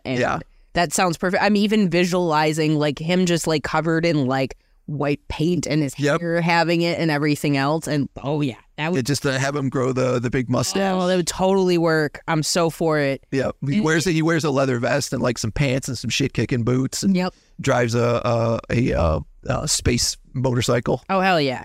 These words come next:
Speaker 1: Yeah! No, I'm totally down for that. I feel like that would be perfect for him.
Speaker 2: It'd be a lot of fun.
Speaker 1: Let's, let's do it, James Gunn. Come on.
Speaker 2: Uh, the last thing I got, though, which is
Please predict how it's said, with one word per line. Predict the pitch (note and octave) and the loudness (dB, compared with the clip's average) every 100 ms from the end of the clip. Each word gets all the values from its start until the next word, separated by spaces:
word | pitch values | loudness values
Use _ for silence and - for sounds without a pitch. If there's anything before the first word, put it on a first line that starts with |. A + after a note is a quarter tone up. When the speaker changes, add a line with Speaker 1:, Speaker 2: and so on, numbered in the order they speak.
| - | -6
Speaker 1:
Yeah! | D#3+ D3 A#2 - | 0 0 0 -2
No, | D#3+ C#3+ | 0 0
I'm | C#3 | 0
totally | - F3 E3 D3 | 0 2 2 2
down | D3 C#3+ | 2 0
for | - | 0
that. | C#3+ C#3 | 0 0
I | C3+ | 0
feel | C3 D3 | -2 -2
like | C#3+ B2+ | -2 0
that | C#3 | -2
would | C#3 | 0
be | C3 | -2
perfect | A#2+ - C#3+ - C#3 | -4 -2 -4 -2 -6
for | - D3 | -4 -2
him. | C#3 C#3+ C3+ | 0 -2 -2
Speaker 2:
It'd | C3+ | -2
be | C3 | 0
a | B2+ | 0
lot | F3 | 0
of | E3 | -2
fun. | - D3+ | -2 -2
Speaker 1:
Let's, | C#3 D3+ - - | 0 -2 -4 -8
let's | C3+ F3+ A#3 | -2 -2 -2
do | F3+ B3+ | 0 2
it, | C4+ F3+ | 2 0
James | F3 E3+ D3 | 0 -2 -2
Gunn. | D#3+ E3 | 0 0
Come | F3 A#3+ | 2 2
on. | B3+ C3+ B2+ - | 2 0 -4 -2
Speaker 2:
Uh, | D3 | -2
the | D3+ | 0
last | F3+ F#3+ F#3+ | 2 2 0
thing | G#3 | -2
I | E3+ | 0
got, | D3 C#3 | 0 -2
though, | - D3 | 0 0
which | E3 F3+ - | 0 -2 0
is | G#3 F3+ - | 0 -2 -4